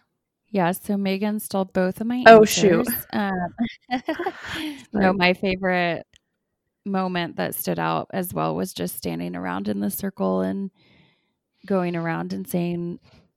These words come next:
Speaker 1: what we were thankful for. And even more than that, it was just in our backyard that we grew up in. And again, I just, I don't know, I just felt my mom standing there.
Speaker 2: Yeah.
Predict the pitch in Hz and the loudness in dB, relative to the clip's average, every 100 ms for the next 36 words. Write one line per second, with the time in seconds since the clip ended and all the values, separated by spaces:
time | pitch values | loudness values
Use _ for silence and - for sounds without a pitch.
0 | _ _ - 190 170 156 175 175 175 165 | _ _ -4 0 0 0 -2 -2 -4 -8
1 | - 185 185 175 175 - - 190 185 - | -10 -6 -2 -2 -2 -6 -10 -8 -8 -4
2 | 208 220 208 196 175 170 160 165 175 175 | -2 0 0 0 -2 -2 -2 -2 -4 -4
3 | 175 - - 180 170 170 165 175 170 170 | -8 -6 -4 -2 -2 -4 -6 -6 -6 -6
4 | 170 180 170 165 160 - 175 170 175 180 | -4 -4 -4 -6 -6 -6 -8 -8 -10 -10
5 | 139 - - - - - - - 143 170 | -10 -10 -12 -14 -18 -16 -14 -10 -8 -6
6 | 196 - - - - 214 214 202 - 185 | -6 -6 -6 -6 -12 -12 -10 -10 -10 -12
7 | 196 - 170 170 185 180 202 | -12 -10 -10 -4 -4 -4 -10